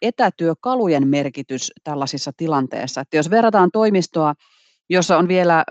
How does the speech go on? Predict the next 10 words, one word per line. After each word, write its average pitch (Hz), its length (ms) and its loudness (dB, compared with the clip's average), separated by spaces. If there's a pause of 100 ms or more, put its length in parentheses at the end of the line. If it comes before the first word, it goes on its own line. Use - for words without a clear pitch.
(140)
moni 190 260 2
asia 156 220 -2
hoidettu 160 380 -6
hyvinkin 165 340 -2
perinteisellä 151 580 -4
mallilla 151 440 -2 (380)
papereita 160 440 0
pyöritellen, 156 800 0
ja 151 140 -4
sitten 165 360 -2